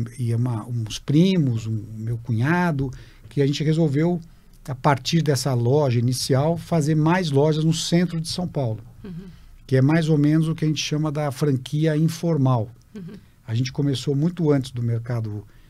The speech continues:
Speaker 1: falar em franquia,
Speaker 2: Uhum.
Speaker 1: a gente já tinha uma relação com esses parentes de lojas padronizadas, que tinham o mesmo produto, que tinha uma,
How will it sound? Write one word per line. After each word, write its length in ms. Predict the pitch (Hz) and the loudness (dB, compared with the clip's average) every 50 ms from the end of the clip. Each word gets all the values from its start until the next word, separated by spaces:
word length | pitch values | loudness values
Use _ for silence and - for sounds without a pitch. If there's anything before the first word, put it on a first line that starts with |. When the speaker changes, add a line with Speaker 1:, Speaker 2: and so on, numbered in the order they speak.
| - - | -20 -20
Speaker 1:
falar 340 | - - - 127 120 120 117 | -10 -4 -2 0 0 2 0
em 60 | 113 | 0
franquia, 680 | 110 117 - 131 120 113 - - 151 170 165 123 104 - - - | 0 0 -2 -2 -2 -2 -4 -4 -2 -2 -2 -2 -4 -6 -12 -18
Speaker 2:
Uhum. 60 | 208 190 - - - - | -20 -20 -20 -16 -8 -6
Speaker 1:
a 40 | |
gente 120 | 120 120 117 | -4 -2 0
já 120 | 147 139 | -2 -2
tinha 240 | 131 - - 160 160 | -2 -2 0 2 4
uma 140 | 165 165 156 | 4 4 2
relação 680 | 117 147 147 143 135 120 - - - 131 123 117 107 117 - - - - - - - - - - - - | 2 2 0 0 0 -2 -2 -2 0 2 2 2 0 -2 -8 -18 -20 -20 -20 -20 -20 -20 -20 -20 -10 -2
com 240 | - 160 170 170 147 | 2 4 6 6 6
esses 240 | 131 123 - - - | 4 2 0 -6 -6
parentes 540 | - 160 139 127 135 160 175 165 123 - - | -2 0 2 4 4 4 2 2 0 -2 -4
de 120 | 127 135 | -4 -2
lojas 380 | 147 139 143 147 151 151 165 165 | 0 2 2 2 2 0 -2 -2
padronizadas, 1080 | - - - 127 127 135 135 151 165 170 160 160 151 151 151 143 131 120 113 113 - - - - - - - - - - | -2 -2 -2 0 0 0 0 0 -2 -2 -2 -2 -2 -2 -2 -2 -2 -4 -4 -6 -8 -12 -16 -20 -20 -20 -20 -20 -20 -20
que 100 | - - | -20 -10
tinham 220 | - - 127 131 | -4 -2 0 2
o 40 | 123 | 2
mesmo 440 | 123 131 135 139 123 123 127 117 113 | 4 4 4 4 4 2 0 0 -2
produto, 680 | 120 - 143 147 131 131 151 151 143 131 - - 120 113 | -4 -2 -2 0 0 2 2 2 0 -2 -4 -8 -12 -12
que 80 | - - | -12 -14
tinha 260 | 160 - - 123 117 | -14 -8 -6 -4 -4
uma, 380 | 117 117 117 117 110 107 101 | -2 -2 -2 -2 -2 -4 -6